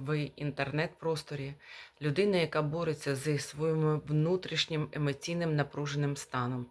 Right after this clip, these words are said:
плюс, а, станом, е, відношення з мамою, які непрості,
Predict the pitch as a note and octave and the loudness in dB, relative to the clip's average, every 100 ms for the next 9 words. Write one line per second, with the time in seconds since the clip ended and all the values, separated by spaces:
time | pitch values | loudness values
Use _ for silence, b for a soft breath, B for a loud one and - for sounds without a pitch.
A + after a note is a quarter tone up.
0 | - E3 G3 G3+ - B B B B - | -8 0 2 0 -4 B B B B -6
1 | C3 C3 B2+ - D3+ E3 F3 E3+ D#3+ - | -4 -2 -4 -2 2 2 2 0 -2 -6
2 | - C#3 C#3 C3+ C3+ C#3+ D#3 D#3+ - D#3 | -4 -4 -2 -4 -4 0 0 2 0 2
3 | D3+ C#3+ C#3+ C#3+ D3 D#3 D#3+ D3+ C#3 C3+ | 0 -2 -4 0 6 8 8 6 2 0
4 | C#3+ C3+ C3 C3 - D3 - - D#3 B2+ | -2 2 4 2 0 -4 -4 -6 -6 -6